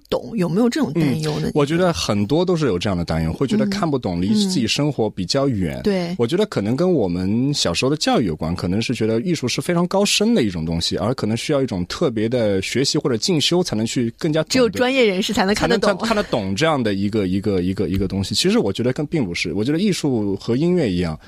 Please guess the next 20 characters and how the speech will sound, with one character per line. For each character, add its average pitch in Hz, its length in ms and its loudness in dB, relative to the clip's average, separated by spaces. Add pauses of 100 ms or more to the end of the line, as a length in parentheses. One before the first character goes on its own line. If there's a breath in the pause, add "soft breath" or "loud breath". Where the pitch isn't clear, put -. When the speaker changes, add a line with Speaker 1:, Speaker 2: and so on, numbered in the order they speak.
Speaker 2:
就 160 100 -2
像 156 160 0
您 151 100 0
听 170 220 0
一 156 40 0
首 85 160 -2
歌， 120 280 0 (120)
它 147 120 -2
就 151 100 -8
算 151 140 0
是 143 80 -2
帕 175 220 -2
瓦 120 80 -2
罗 107 160 -2
蒂 139 100 -2
也 120 100 2
好， 104 140 -2
或 135 140 -4
者 123 140 0
是 120 260 -2